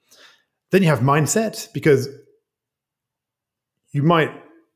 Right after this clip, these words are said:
know how to do all these things, but you don't really feel you should be doing them. <laughs>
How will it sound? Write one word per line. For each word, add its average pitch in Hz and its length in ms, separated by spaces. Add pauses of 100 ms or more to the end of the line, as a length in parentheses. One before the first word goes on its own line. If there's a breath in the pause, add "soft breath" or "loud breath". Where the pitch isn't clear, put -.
(500)
know 165 220
how 147 140
to 127 100
do 165 120
all 143 60
these 127 200
things, 117 400
but - 200
you 127 80
don't 139 160
really 135 160
feel 123 240
you 120 80
should 120 220
be 131 100
doing 139 240
them. 147 320
<laughs> - 60